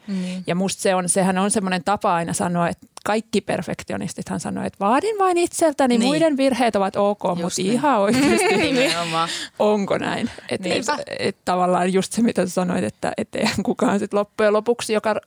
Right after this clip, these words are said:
Speaker 2: itsellään pitää rimaa korkealla, niin harva niistä nyt ihan oikeesti on silleen, että olkaa kaikki muut ympärilläni ja tiimissäni
Speaker 3: Minä yksin voin
Speaker 2: keskinkertaisia.
Speaker 3: täällä.
Speaker 2: Niin.
Speaker 3: <laughs> Niin, niin.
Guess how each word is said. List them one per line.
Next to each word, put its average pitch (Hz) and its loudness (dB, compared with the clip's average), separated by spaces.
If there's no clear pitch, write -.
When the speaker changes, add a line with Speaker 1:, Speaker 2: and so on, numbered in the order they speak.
Speaker 2:
itsellään 208 0
pitää 196 0
rimaa 190 2
korkealla, 185 0
niin 180 0
harva 180 0
niistä 180 -4
nyt 185 -6
ihan 180 2
oikeesti 180 -2
on 226 2
silleen, 185 0
että 196 0
olkaa 254 2
kaikki 302 0
muut 294 2
ympärilläni 285 2
ja 277 4
tiimissäni 214 0
Speaker 3:
Minä 285 2
yksin 262 0
voin 214 2
Speaker 2:
keskinkertaisia. 247 2
Speaker 3:
täällä. 262 0
Speaker 2:
Niin. 262 0
Speaker 3:
<laughs> - -10
Niin, 285 2
niin. 220 0